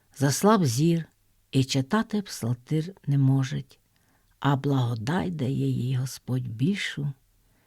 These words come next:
ніж раніше. Коли до перших морозів жила на вулиці і била по три тисячі поклонів в день. Ніщо не минає даремно.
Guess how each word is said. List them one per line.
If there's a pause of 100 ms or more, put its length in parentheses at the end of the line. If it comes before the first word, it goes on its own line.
(180)
ніж
раніше. (920)
Коли
до
перших
морозів
жила
на
вулиці (460)
і
била
по
три
тисячі
поклонів (340)
в
день. (760)
Ніщо
не
минає (160)
даремно.